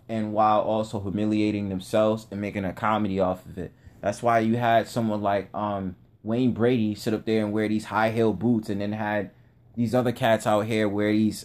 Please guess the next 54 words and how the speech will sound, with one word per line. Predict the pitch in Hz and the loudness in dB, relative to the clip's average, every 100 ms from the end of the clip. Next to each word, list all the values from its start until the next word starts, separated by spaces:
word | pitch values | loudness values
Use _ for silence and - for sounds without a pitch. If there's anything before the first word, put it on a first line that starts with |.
| 110 | -4
um, | 104 101 95 | -2 -2 -2
these | 110 104 | -2 -2
boots | 117 123 - | 0 -2 -2
was | 104 | -2
made | 107 117 113 | 0 0 -2
from, | 110 113 | -4 -2
not, | 139 120 | 0 0
not, | 135 - | -4 -4
nah, | 107 101 | -4 -2
I | |
was | 117 | -4
about | 101 101 | -4 -6
to | 90 | -8
say | 101 95 92 | -6 -4 -4
that, | 85 - | -6 -10
that | 90 92 | -14 -14
stupid | - 113 95 90 | -12 -10 -8 -8
song, | 92 90 87 | -8 -8 -8
but | - | -2
that, | 147 151 - - - - - | 2 2 0 -12 -20 -20 -4
that | 147 156 - | 0 0 2
play | 143 143 | 2 6
that | 123 117 | 6 4
came | 131 117 | 2 4
out | 110 104 | 4 2
on | 98 95 | 0 2
Broadway, | 110 110 95 90 | 4 4 2 -4
those | 95 95 87 | -4 -4 -2
red | 101 120 95 | 4 4 4
boots, | 98 90 | -2 -2
I | 104 | -4
forgot | - 107 104 101 | -2 -2 -2 -4
the | |
name | 95 107 98 | -4 -4 -4
of | 87 87 | -6 -10
it, | - _ _ _ | -14 _ _ _
because | 107 110 110 110 | -6 -2 -2 -2
it's | 107 | -2
about | 110 110 104 | 2 2 2
emasculating | 101 107 110 - 107 104 98 98 | 0 -2 -2 -2 -2 -2 -4 -6
the | |
black | 90 101 95 95 | -2 0 0 0
man, | 110 101 92 | -2 -2 -4
how | 95 101 | -4 -4
strong | - 117 120 110 | -2 2 2 2
he | 101 95 | -2 -4
is, | 92 - | -4 -6
his | 95 | -8
figure | - 120 107 104 | -2 0 0 -2
and | 98 101 | -2 0
all | 98 | 0
this | 98 113 | 0 2
other | 113 | 2
stuff, | 104 - 95 | 0 -2 -2